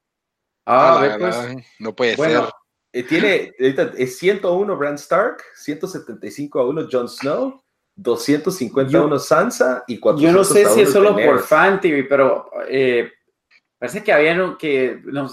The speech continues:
Speaker 1: no sé, no, no sé si habían unos, no sé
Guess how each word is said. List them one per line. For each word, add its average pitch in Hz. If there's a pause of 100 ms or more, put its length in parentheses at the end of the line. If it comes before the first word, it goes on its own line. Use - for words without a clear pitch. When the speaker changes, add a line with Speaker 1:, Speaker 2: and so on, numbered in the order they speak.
Speaker 1:
no 131
sé, 131 (500)
no, 151
no 156
sé 196
si 196
habían 190
unos, 190 (320)
no 151
sé 208